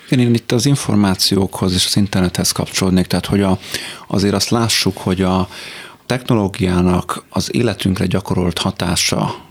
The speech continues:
és ezek a nagyon gyors változások, technológiaváltások az elmúlt évtizedekben, és főleg az elmúlt évtizedben,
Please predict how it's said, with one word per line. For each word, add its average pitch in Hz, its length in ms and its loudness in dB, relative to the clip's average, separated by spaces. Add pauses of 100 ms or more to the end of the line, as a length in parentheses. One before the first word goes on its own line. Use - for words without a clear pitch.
(680)
és - 160 -2
ezek 92 200 -2
a - 40 -2
nagyon 92 380 2
gyors 90 600 0
változások, 92 1120 -2
technológiaváltások 90 1200 -2
az 95 120 -2
elmúlt 90 400 -2
évtizedekben, 90 1000 -2
és - 120 -2
főleg - 280 -2
az 107 120 -2
elmúlt - 300 -2
évtizedben, 92 840 0